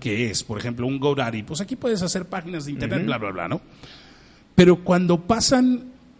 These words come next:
Speaker 1: inclusive en la televisión o en, o en el radio, que dicen, "Este programa es presentado por"
Speaker 2: Bla, bla, bla.
Speaker 1: bla, bla, bla. Y ya no vuelven a, a, a decir nada de la marca, ni qué, ni qué,
Speaker 2: Y al
Speaker 1: qué,
Speaker 2: final,
Speaker 1: qué.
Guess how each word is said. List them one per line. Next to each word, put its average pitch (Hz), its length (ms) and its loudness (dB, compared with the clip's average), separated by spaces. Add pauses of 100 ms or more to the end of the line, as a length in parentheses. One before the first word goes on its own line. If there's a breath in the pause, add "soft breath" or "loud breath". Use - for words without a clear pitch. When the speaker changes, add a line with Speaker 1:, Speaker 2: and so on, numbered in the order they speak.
(160)
Speaker 1:
inclusive 139 420 0
en 254 60 -2
la 170 100 0
televisión 107 600 -4
o 107 200 -2
en, 104 200 -8
o 107 140 -6
en 104 220 -6
el 104 240 -6
radio, 110 380 0 (680 loud breath)
que 135 80 2
dicen, 135 440 4 (380 loud breath)
"Este 220 300 4
programa 170 440 4
es 170 80 0
presentado 147 760 0
por" 214 360 0 (260)
Speaker 2:
Bla, 117 220 0
bla, 107 120 -2
bla. - 180 -10 (120)
Speaker 1:
bla, 131 240 6
bla, 240 160 6
bla. 110 260 4 (560 soft breath)
Y 170 120 2
ya 269 140 6
no 311 100 0
vuelven 262 300 4
a, 220 120 2
a, 180 320 -4
a 160 60 -2
decir 185 320 0
nada 220 160 4
de 214 80 4
la 160 100 4
marca, 160 300 4
ni 156 120 2
qué, 190 180 0
ni 175 140 -4
qué, 190 120 -2
Speaker 2:
Y 151 100 4
al 147 100 4
Speaker 1:
qué, - 40 0
Speaker 2:
final, 190 320 4
Speaker 1:
qué. - 40 -12